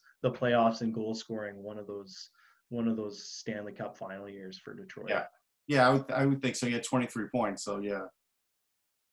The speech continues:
Speaker 1: And too bad those, those injuries derailed him, but that's kind of the way
Speaker 2: Yeah, his
Speaker 1: life
Speaker 2: back.
Speaker 1: is.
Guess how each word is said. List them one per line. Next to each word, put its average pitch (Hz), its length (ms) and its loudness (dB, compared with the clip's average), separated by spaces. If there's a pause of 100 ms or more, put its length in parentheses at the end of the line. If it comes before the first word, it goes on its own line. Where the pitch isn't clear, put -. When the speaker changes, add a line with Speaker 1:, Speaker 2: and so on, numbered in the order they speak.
(640)
Speaker 1:
And 113 140 -2
too 185 140 2
bad 147 300 10
those, 117 260 2
those 120 240 -4
injuries 135 440 2
derailed 123 400 6
him, 110 140 -2
but 104 160 -6
that's 117 240 0
kind 143 240 2
of 127 80 4
the 120 100 2
way 117 380 8
Speaker 2:
Yeah, 131 100 8
his 139 180 4
Speaker 1:
life 120 100 10 (160)
Speaker 2:
back. - 20 8
Speaker 1:
is. 139 460 8